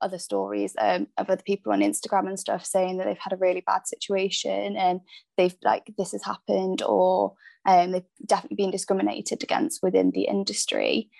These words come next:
Um, for me, that's not happened. Um, but I've been quite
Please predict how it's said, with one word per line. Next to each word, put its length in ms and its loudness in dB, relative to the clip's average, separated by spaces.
Um, 400 6
for 180 -6
me, 300 0
that's 240 0
not 260 -8
happened. 680 0
Um, 460 6
but 160 4
I've 220 4
been 180 -2
quite 260 -2